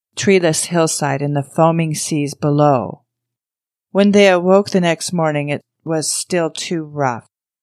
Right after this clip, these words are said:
So was the next day. But the storm finally passed, and the men set out once again, trailing the squalls to the east. The disturbed seas were much choppier than they had been, with crashing waves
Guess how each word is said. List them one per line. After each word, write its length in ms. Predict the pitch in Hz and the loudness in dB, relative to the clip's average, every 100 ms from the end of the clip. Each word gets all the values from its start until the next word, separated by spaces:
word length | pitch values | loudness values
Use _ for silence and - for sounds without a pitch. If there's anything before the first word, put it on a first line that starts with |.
| _ _ _ _ _ | _ _ _ _ _
So 580 | - - - - 175 160 | -10 -6 -4 0 2 2
was 440 | 160 160 147 151 | 0 0 0 -4
the 120 | - 151 | -8 -4
next 420 | 139 - - - | -2 -4 -12 -14
day. 320 | - - - _ _ _ _ _ _ _ _ _ | -12 -12 -16 _ _ _ _ _ _ _ _ _
But 140 | 190 190 | -4 -2
the 100 | 202 | 0
storm 360 | - 214 220 | 4 4 4
finally 400 | 214 202 190 190 | 2 2 2 0
passed, 540 | 190 160 147 139 139 156 | -2 -2 0 -2 -4 -6
and 140 | 151 | -6
the 60 | 151 | -4
men 280 | 151 151 | -4 -4
set 240 | 156 160 156 | -4 0 2
out 260 | 143 143 | 2 0
once 300 | - 147 147 | 0 -2 -2
again, 500 | 156 - 139 127 120 - _ _ _ _ | -6 -4 -4 -4 -8 -12 _ _ _ _
trailing 440 | - 170 170 170 175 | 0 2 4 2 -2
the 100 | 170 | -4
squalls 500 | - 156 139 139 - | 0 4 4 2 -2
to 140 | 160 | -6
the 140 | 147 - | -6 -6
east. 560 | 131 131 117 - - - _ _ _ _ _ _ _ _ | -6 -6 -8 -12 -16 -20 _ _ _ _ _ _ _ _
The 120 | 185 | -4
disturbed 560 | 180 185 - 233 233 214 | -2 -2 0 2 2 0
seas 420 | - 208 196 180 | -2 0 0 -2
were 160 | 160 156 | -2 0
much 320 | 156 - - | 0 -2 -4
choppier 500 | - 151 143 147 139 | 2 2 2 -2 -2
than 180 | 139 139 | -2 -4
they 160 | 131 | -4
had 320 | 135 139 135 | -4 -4 -4
been, 220 | 135 135 131 | -4 -6 -6
with 160 | 139 | -8
crashing 500 | - 165 156 - 160 | -2 0 0 0 -4
waves 520 | 156 147 139 135 - | 0 2 0 -2 -10